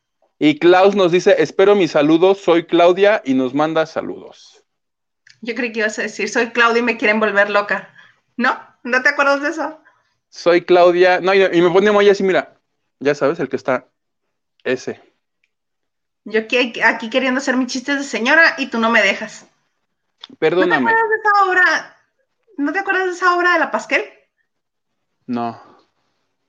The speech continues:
Speaker 2: Claudia Pa-, Claudia.
Speaker 1: Soy
Speaker 2: Silvia Pasquel hacía una obra, un, un, un monólogo que se llama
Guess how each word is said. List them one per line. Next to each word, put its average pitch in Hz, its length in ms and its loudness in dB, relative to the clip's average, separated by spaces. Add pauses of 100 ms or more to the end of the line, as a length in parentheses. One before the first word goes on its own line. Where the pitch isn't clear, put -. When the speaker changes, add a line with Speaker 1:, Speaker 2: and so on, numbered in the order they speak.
(800)
Speaker 2:
Claudia 226 360 0
Pa-, 208 300 -6
Claudia. 175 460 -10 (1160)
Speaker 1:
Soy - 460 0
Speaker 2:
Silvia - 160 0 (120)
Pasquel 269 420 -2
hacía 233 420 0
una 220 340 0
obra, 202 180 0
un, 202 240 -8
un, 196 420 -10 (500)
un 226 140 2
monólogo 226 600 0
que - 60 -20
se 247 140 -4
llama 208 480 -2